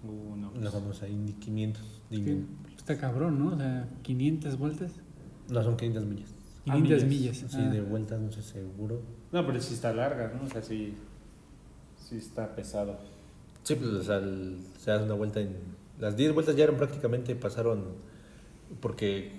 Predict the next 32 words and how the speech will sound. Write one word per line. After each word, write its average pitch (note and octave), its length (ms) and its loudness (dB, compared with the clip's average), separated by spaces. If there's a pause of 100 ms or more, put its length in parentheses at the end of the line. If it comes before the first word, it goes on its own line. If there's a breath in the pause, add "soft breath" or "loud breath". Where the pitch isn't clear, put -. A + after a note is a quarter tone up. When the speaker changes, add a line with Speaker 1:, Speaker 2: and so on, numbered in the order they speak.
(300)
Speaker 2:
co-, C3+ 140 6
choca C3 840 6
Patricio A#2+ 480 2 (500)
y F#2+ 440 -4 (720)
se - 160 -2
van A2 80 4
a A2 40 4
bandera G#2+ 280 2
amarilla, A#2+ 400 2
entonces, G2+ 420 -4
eh, F#2 120 -8 (680 loud breath)
eh, F#2+ 220 -8
se G#2 280 0
vuelven G#2+ 300 2
a G#2 40 0
acomodar G#2 240 0
los G2+ 100 -4
carros, B2+ 260 4
limpian G#2 220 0
la F#2+ 80 -6
pista A#2 180 0
y G#2 40 4
demás, D3+ 340 -2
y G#2 80 0
así F#2+ 160 -2
como G#2+ 180 -2
la G2 80 0
reanudan, B2+ 460 0
bo-, G#2 240 0
hay G#2 120 2
otro G2 200 -2
choque. - 260 -10